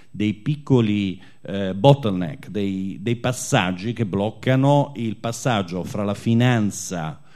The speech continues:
eh, teorica e il finanziamento dei progetti a valle.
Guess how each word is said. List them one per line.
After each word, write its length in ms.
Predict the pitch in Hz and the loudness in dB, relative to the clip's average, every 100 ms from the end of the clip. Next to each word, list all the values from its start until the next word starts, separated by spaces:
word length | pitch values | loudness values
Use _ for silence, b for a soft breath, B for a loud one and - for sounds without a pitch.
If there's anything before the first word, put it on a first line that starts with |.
| b - | b -14
eh, 380 | - 98 87 - | -6 -4 -4 0
teorica 960 | 131 110 90 101 95 123 131 131 131 - - | 6 6 6 0 -2 2 2 2 -2 -14 -12
e 60 | 101 | -12
il 80 | |
finanziamento 640 | 90 107 101 - 98 - 95 | -8 -6 -4 -2 0 0 0
dei 100 | 87 | -2
progetti 480 | - 80 78 - 85 | -4 -6 -12 -12 -12
a 60 | |
valle. 540 | 78 69 69 73 - | -10 -12 -12 -14 -14